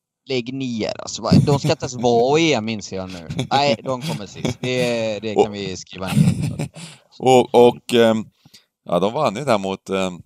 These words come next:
Speaker 2: mot turkarna, till exempel. Ni har hyllat turkarna, snackat om turkarna. Slakt, slakta turkarna i Nations League, ja. Så,
Speaker 1: Men då hade väl
Speaker 2: eh,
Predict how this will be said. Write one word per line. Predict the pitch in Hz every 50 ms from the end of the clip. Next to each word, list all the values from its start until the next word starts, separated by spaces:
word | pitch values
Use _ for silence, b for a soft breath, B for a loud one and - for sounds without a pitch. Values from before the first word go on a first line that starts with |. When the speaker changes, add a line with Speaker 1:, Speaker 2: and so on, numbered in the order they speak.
| _ _ _ _ _ _ _ _ _ _ _ - - -
Speaker 2:
mot | 90 87 -
turkarna, | - 107 131 156 120 95 - 85 87 104
till | -
exempel. | - 151 110 82 78
Ni | 87 87
har | 82
hyllat | 78 95 151 170 113 82 78 - -
turkarna, | 117 135 139 101 85 - - 80 78 78
snackat | - 117 107 - 92 87
om | -
turkarna. | - 107 95 - - 82 80 76 73
Slakt, | - - - 127 135 113 87 - - -
slakta | - - 143 139 - - 107
turkarna | - 117 113 95 - 92 92 98
i | 101
Nations | 101 98 85 76 78 78 78
League, | 76 73 76 69
ja. | 90 120 156 208 214 _ B B B B B B B B B B B B B B B B B B B B B B B B B
Så, | - - -
Speaker 1:
Men | 143 131 131
då | 127 127
hade | 123 120 120 117
väl | 113 110
Speaker 2:
eh, | 107